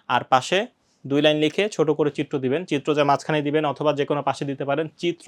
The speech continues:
দেওয়ার পরবর্তীতে ধরেন আপনি একটা চিত্র আঁকছেন, অবশ্যই নিচে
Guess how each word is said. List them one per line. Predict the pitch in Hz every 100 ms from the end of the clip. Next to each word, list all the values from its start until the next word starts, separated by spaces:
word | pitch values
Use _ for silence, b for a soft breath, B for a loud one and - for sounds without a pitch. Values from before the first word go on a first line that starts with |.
| 180
দেওয়ার | 143 151 165
পরবর্তীতে | 180 165 165 151 151 131 147 214 - b b _
ধরেন | 139 135
আপনি | 135 - 135
একটা | - 131
চিত্র | 156 147 160 151
আঁকছেন, | 131 - - 139 214 - - _ _ _ _ _ _ _
অবশ্যই | 156 147 180 - - 202
নিচে | 185 165 156